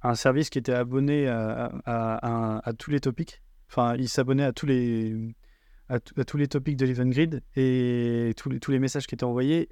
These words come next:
étaient reçus par ce système et étaient logués. C'est-à-dire qu'on avait un système dédié à ça, euh, pour, euh, justement couvrir ce problème, euh, de, de, de non-conservation des messages, quoi.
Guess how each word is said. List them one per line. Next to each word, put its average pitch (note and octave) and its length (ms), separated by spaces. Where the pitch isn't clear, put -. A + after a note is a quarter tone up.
étaient C3 180
reçus C#3+ 400
par B2+ 200
ce - 120
système D#3 400
et B2+ 80
étaient B2+ 180
logués. C3 300
C'est-à-dire B2 300
qu'on B2 160
avait A#2+ 140
un A2+ 100
système C3+ 400
dédié C#3 380
à C3+ 60
ça, D3+ 220
euh, A#2+ 160
pour, C3+ 300
euh, A#2 600
justement C#3+ 320
couvrir D3 380
ce - 140
problème, C3 420
euh, A2+ 240
de, A2 480
de, A2 140
de A2 220
non-conservation C3 880
des B2+ 100
messages, B2 360
quoi. A#2+ 120